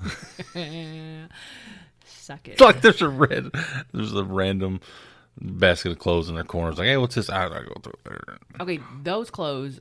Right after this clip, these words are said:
Speaker 1: are the clothes that your sister gave Harlan, and
Speaker 2: Why are they in a basket?
Speaker 1: because I needed them out of my way. Because at some point in some evening where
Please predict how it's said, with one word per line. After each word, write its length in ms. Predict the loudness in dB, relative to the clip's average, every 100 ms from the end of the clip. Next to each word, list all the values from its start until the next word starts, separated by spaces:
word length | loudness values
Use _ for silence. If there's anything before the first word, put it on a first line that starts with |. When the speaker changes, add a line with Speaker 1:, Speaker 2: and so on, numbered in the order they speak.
| -14
Speaker 1:
are 280 | -10 -10 -10
the 120 | -12
clothes 280 | -12 -12 -12
that 140 | -14
your 100 | -14
sister 340 | -14 -16 -14 -14
gave 200 | -14 -16
Harlan, 480 | -14 -12 -10 -12 -14
and 220 | -14 -6
Speaker 2:
Why 200 | -2 0
are 20 | 0
they 100 | 0
in 60 |
a 80 | -2
basket? 480 | -2 -4 -6 -10 -18 -20 _ -20 -20
Speaker 1:
because 200 | -16 -12
I 60 | -10
needed 280 | -10 -12 -12
them 180 | -14 -12
out 120 | -14
of 120 | -12
my 160 | -14 -14
way. 500 | -14 -12 -12 -12 -16 -20 -20 -20 -20 -16
Because 300 | -14 -12 -12
at 140 | -14
some 320 | -14 -12 -10 -10
point 420 | -12 -10 -12 -14 _ _ _ _ -20 -20 _
in 320 | -12 -10 -10
some 360 | -12 -12 -12 -10
evening 560 | -12 -12 -10 -12 -12 -12
where 460 | -12 -12 -12 -16